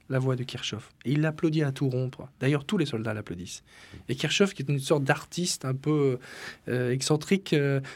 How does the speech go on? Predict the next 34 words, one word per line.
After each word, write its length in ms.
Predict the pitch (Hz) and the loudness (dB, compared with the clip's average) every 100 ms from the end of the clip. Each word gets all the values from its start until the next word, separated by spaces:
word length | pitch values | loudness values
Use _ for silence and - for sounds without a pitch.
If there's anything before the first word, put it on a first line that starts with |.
| - - | -10 0
il 140 | 147 | 2
entend 260 | 139 143 156 | 2 2 2
des 160 | 139 | 2
voix, 500 | 123 131 156 170 170 117 | 0 0 2 4 4 4
il 140 | 143 | 2
entend 280 | 139 135 180 | 0 2 2
des 140 | 143 135 | 2 2
gens 160 | 160 | 0
qui 120 | 160 | 2
l'applaudissent 380 | 143 135 135 135 | 0 2 0 2
dans 80 | 139 | 2
la 120 | 135 | 2
nuit, 180 | 151 185 | 2 2
il 80 | 196 | 2
veut 80 | 175 | 2
voir 160 | 156 | 0
son 140 | 147 131 | -2 -2
public. 440 | 127 - 110 - - _ - | -4 -8 -14 -18 -20 _ 2
Alors 240 | 143 - | 2 2
il 180 | 160 143 | 0 0
sort 460 | - 160 156 - - - - - | 2 4 4 0 -14 -18 -16 -14
sur 220 | - 151 151 | -4 2 4
le 80 | |
No 80 | 156 | 4
Man's 320 | 156 147 135 | 4 4 2
Land 200 | 160 185 | 0 2
et 60 | 160 | 2
il 140 | 143 | 2
marche 400 | 143 160 170 - | 4 2 2 0
au-devant 320 | 147 139 135 151 | 2 2 2 2
de 100 | 127 | 2
ceux 220 | - 147 | 2 0
qui 140 | 147 | 0
l'applaudissent. 520 | 131 - 123 131 - | -2 0 -2 -2 -6